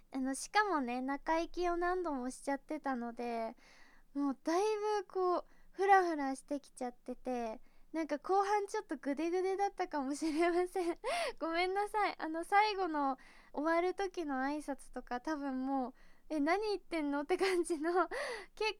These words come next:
構グダグダだったと思うんですよね。ごめんなさい。<laughs> あんまり覚えてないです、正直。<laughs> はい。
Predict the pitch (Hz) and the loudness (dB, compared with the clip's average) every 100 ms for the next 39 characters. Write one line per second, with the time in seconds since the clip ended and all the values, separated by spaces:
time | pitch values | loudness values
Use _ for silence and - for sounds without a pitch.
0 | - - 349 330 269 302 302 311 320 320 | -6 0 2 2 0 0 2 0 0 0
1 | 330 339 - 330 - 285 269 285 269 254 | 2 0 0 -6 -2 -4 -2 -2 -2 -4
2 | 254 - 233 226 247 311 339 370 392 403 | -6 -8 -6 -6 -6 -4 -4 0 0 0
3 | 415 320 392 359 349 370 381 453 640 571 | 0 2 4 4 2 0 -2 -4 -4 -4
4 | 370 320 370 392 403 403 392 403 403 427 | -4 -2 0 2 2 2 0 0 0 0
5 | 415 370 349 359 349 330 285 285 311 302 | 0 -2 0 -2 -2 -4 -6 -6 -4 0
6 | 359 370 370 339 359 415 - - - - | 2 2 0 -2 -8 -8 -14 -20 -10 -4
7 | 698 698 622 508 440 - 311 302 294 | -2 -2 -6 -10 -10 0 2 2 0